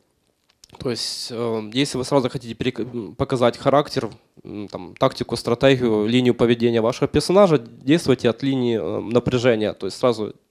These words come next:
действуйте, как, как будет вот экспрессия передаваться. То есть если он там какой-то там млявый персонаж, сделайте его таким сгорбатившимся, он там весь в себя и так далее, такой горлом, например.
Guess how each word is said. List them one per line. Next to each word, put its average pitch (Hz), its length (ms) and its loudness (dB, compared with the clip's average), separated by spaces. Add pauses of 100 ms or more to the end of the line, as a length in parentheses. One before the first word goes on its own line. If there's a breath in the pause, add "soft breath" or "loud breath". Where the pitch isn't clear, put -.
действуйте, 113 720 -8 (280 loud breath)
как, - 260 -4 (180)
как 135 180 4
будет 139 260 6
вот 117 260 0 (520 loud breath)
экспрессия 131 560 0
передаваться. 117 640 4
То - 140 -6
есть 98 160 -8
если 120 220 -2
он 127 100 0
там 120 120 0
какой-то 120 400 4
там 107 220 -4 (600 loud breath)
млявый 147 400 8
персонаж, 127 520 4
сделайте 123 440 -2
его 113 180 2
таким 110 360 -4
сгорбатившимся, 120 840 -2
он 107 400 -10
там 107 300 -10
весь 120 240 -2
в - 60 -10
себя 123 480 -4
и - 20 -6
так 117 220 -12
далее, 113 240 0
такой - 220 -4
горлом, 110 420 6
например. 101 460 -2